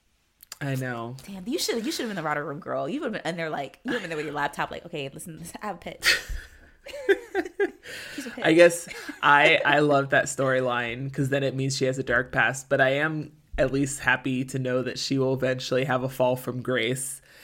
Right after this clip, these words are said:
Speaker 1: and she will
Speaker 2: Yeah, but
Speaker 1: leave
Speaker 2: it's,
Speaker 1: her
Speaker 2: like,
Speaker 1: Christian
Speaker 2: really,
Speaker 1: ways.
Speaker 2: but it's so bad, though.
Speaker 1: I
Speaker 2: I would,
Speaker 1: know.
Speaker 2: I can't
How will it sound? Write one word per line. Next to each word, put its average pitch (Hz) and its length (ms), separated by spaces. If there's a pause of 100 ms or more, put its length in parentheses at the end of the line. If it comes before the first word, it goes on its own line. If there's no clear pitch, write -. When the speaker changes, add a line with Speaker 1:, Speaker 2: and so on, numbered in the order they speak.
(260)
Speaker 1:
and 123 400
she 135 200
will 127 120
Speaker 2:
Yeah, 117 80
but 123 60
Speaker 1:
leave 127 100
Speaker 2:
it's, 131 100
Speaker 1:
her 123 60
Speaker 2:
like, 123 100
Speaker 1:
Christian 143 380
Speaker 2:
really, 135 80
Speaker 1:
ways. 131 340
Speaker 2:
but 196 120
it's 214 220
so 175 480
bad, 156 580
though. 143 300
Speaker 1:
I 120 140
Speaker 2:
I 170 40
would, 202 180
Speaker 1:
know. 185 280
Speaker 2:
I 175 120
can't - 100